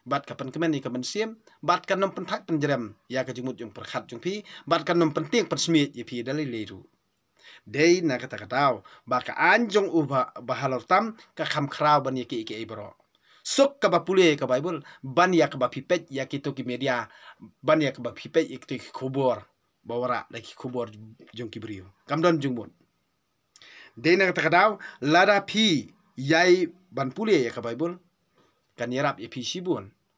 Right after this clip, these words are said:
Ba pin yaman baha halaki yang kisem, ba pin yaman baha halaki imlang salang. Ban ya ka ba pilor ni ya ki eke eke jong kaning pertai. Kam don jung mut, yang i namar balei ba ka eke eke ba ki, ki pen, ki pelaj,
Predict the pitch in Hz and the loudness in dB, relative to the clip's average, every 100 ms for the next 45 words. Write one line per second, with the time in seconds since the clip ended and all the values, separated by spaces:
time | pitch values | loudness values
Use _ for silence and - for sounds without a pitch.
0 | _ 113 110 135 127 113 117 127 117 113 | _ -10 -6 -4 -4 -4 -6 -8 -6 -8
1 | 113 - - 113 110 104 107 104 101 98 | -8 -16 -16 -10 -10 -10 -12 -14 -14 -6
2 | 151 147 143 - _ 110 107 123 123 107 | -2 -2 -4 -12 _ -12 -10 -6 -6 -6
3 | 107 101 120 120 113 - - 117 113 101 | -10 -10 -10 -10 -14 -18 -14 -12 -10 -12
4 | 110 101 - 101 95 - _ _ _ - | -12 -14 -16 -16 -20 -20 _ _ _ -16
5 | 123 147 151 143 127 120 113 - 131 135 | -2 0 0 0 -2 -4 -6 -8 -6 -4
6 | 151 127 107 - 127 135 120 117 113 107 | -4 -4 -8 -8 -8 -8 -8 -8 -12 -16
7 | 101 98 92 - - 101 - _ _ _ | -14 -16 -18 -20 -18 -20 -20 _ _ _
8 | _ _ - 143 156 143 147 170 - _ | _ _ -6 0 2 2 2 2 0 _
9 | _ - 113 135 135 123 - - 123 147 | _ -12 -6 0 0 -2 -10 -12 -2 2
10 | 160 151 151 170 123 - - - 131 135 | 4 4 4 4 2 -4 -20 -4 0 2
11 | 131 - 143 190 180 180 156 147 143 139 | 0 -2 -2 -2 0 0 2 4 2 2
12 | 165 151 147 139 139 135 127 - 127 156 | -2 -2 -4 -2 -2 -4 -8 -8 -2 4
13 | 165 143 | 4 4